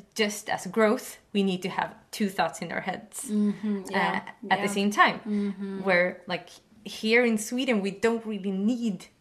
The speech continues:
Speaker 1: protein. We, we
Speaker 2: Mm-hmm.
Speaker 1: don't have any
Speaker 2: Yeah.
Speaker 1: lack of protein, and we
Speaker 2: Mm-hmm.
Speaker 1: have
Speaker 2: Yeah.
Speaker 1: so many different protein sources that are not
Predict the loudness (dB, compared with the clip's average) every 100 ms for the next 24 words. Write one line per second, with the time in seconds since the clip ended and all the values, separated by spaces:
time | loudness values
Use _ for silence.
0 | 0 2 2 -2 -6 -6 -6 -6 -6 -8
1 | 2 6 6 8 6 6 2 0 0 2
2 | 4 8 10 10 6 -2 0 0 0 0
3 | 2 4 4 4 4 2 0 -4 0 0
4 | 2 0 -2 -4 -2 -4 0 0 2 0
5 | 2 0 2 -2 -2 4 4 4 0 0
6 | 0 2 0 -2